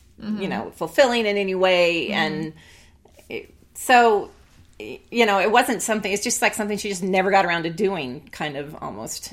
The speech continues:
Speaker 2: And,
Speaker 1: Yeah.
Speaker 2: uh, but anyway, he had worked so hard to get her that it seemed fair that she put some effort in to get
Speaker 1: Yeah.
Speaker 2: him back. So.
Speaker 1: But I really liked her whole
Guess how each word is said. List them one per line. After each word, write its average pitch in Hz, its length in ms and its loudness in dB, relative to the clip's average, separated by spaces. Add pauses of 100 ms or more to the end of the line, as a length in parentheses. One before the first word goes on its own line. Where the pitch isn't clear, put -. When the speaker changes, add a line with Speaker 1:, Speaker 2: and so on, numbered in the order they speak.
(120)
Speaker 2:
And, 160 580 -4
Speaker 1:
Yeah. 143 360 -8
Speaker 2:
uh, - 60 -20 (1300)
but 262 140 6
anyway, 190 480 4
he 339 340 2
had 226 160 4
worked 233 240 2
so 240 400 6
hard 185 540 6 (1000)
to 233 120 -4
get 185 200 4
her 165 640 2 (540)
that 202 120 -2
it 185 140 -4
seemed 208 240 -4
fair 156 340 0
that 139 200 -10
she 160 440 -8
put - 180 -8
some 170 120 -8
effort - 260 -10
in - 200 -18
to - 120 -16
get 220 140 -10
Speaker 1:
Yeah. - 60 -10
Speaker 2:
him - 160 -10
back. - 380 -14 (220)
So. - 80 -18
Speaker 1:
But 190 160 -4
I 226 120 6
really 269 200 4
liked 214 280 2
her 214 180 -2
whole 202 180 -2